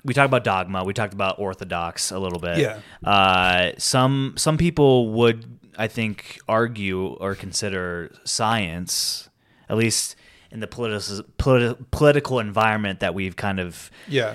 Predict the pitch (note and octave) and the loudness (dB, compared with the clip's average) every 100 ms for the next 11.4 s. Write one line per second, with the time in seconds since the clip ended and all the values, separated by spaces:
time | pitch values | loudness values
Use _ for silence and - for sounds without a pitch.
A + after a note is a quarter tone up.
0 | A2+ - D#3+ D#3 D3 C3 A2+ G#2 E2 B2 | -6 0 6 6 6 4 4 2 -2 -2
1 | B2 G#2+ F2+ F#2 F#2 F#2 F#2 F2+ - F#2 | -2 0 0 0 0 2 2 0 -2 -2
2 | F#2 E2+ F#2+ - C3 A2+ - G2 F2 D#2+ | -4 -6 -8 -4 -4 -4 -6 -6 -6 -8
3 | A#2 D3 A2+ G#2+ A#2 A#2+ G#2 - A#2 A2+ | 0 2 0 -2 -4 -2 -2 -2 -2 -4
4 | F#2+ G#2 - G2 - - A2+ G#2+ - - | -4 -4 -4 -4 -4 -4 -4 -6 -8 -6
5 | A#2+ A2+ G#2+ G2 G2 F#2 - - A#2+ A2 | -2 0 0 -2 -4 -6 -10 -4 -4 -4
6 | G2+ G2 G2 F#2 F2+ F2 C3 A#2 G#2+ F#2 | -6 -6 -6 -4 -4 0 2 2 0 -4
7 | C#2+ - - C3 - D3+ C#3 B2+ B2 A#2+ | -6 -2 0 0 0 0 0 -2 -2 -2
8 | - C#3+ D3 C#3+ C3 B2+ - D#3 D3 D3+ | 0 2 2 -2 -6 -6 -4 0 2 8
9 | A3 G3+ D3+ B2 G3 F3+ E3 D#3+ A#2+ B2 | 10 10 8 6 8 6 4 4 6 8
10 | C3+ C3 A#2 G2 F#2+ A#2 A2+ A#2 A#2+ G#2 | 8 6 4 2 0 2 4 4 0 0
11 | - G#2 G2 - | 0 2 0 -4